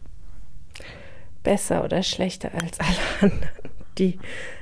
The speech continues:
eine leichte Sucht, ähm, dahin haben.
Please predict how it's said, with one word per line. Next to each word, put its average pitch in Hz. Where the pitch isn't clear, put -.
eine 202
leichte 180
Sucht, -
ähm, 180
dahin 175
haben. -